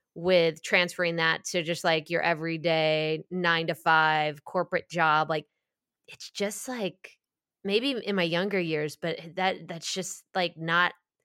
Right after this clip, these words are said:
how I can see it. And I, I find it to be just really, you know, inspiring, I would say, hearing you talk about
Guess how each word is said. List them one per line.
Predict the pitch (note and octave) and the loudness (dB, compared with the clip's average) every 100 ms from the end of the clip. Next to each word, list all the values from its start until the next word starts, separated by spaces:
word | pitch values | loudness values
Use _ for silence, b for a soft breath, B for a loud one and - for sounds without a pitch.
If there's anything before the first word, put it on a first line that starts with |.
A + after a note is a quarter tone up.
| _ _ | _ _
how | - G3+ | 4 6
I | F#3 | 6
can | F3+ F3 | 0 -8
see | D#3 - G#3 | -8 -2 2
it. | F3+ | 2
And | D#3 E3 | 2 0
I, | D#3 - | 0 -2
I | E3+ | -4
find | - G#3+ A3+ | 4 6 6
it | G3 | 0
to | |
be | E3+ E3+ D#3+ D#3 | -2 0 0 -4
just | F3 - | -8 -4
really, | F3+ G3 E3+ D#3+ D3+ _ _ _ _ _ _ _ _ _ _ | 0 2 2 -2 -6 _ _ _ _ _ _ _ _ _ _
you | - F3+ | -4 -2
know, | D#3 C#3+ - - | -2 -4 -8 -10
inspiring, | G3+ F#3+ - D#3 C4 G4 G#4 | -8 -2 2 4 4 2 -2
I | F#4 | -2
would | F#4+ | -4
say, | - D4+ D4+ | 0 0 0
hearing | C4+ B3+ B3 | -2 -2 -2
you | G#3 | -2
talk | F#3 F3 - | 0 0 0
about | E3 D#3 D#3 - - | 2 2 2 -2 -6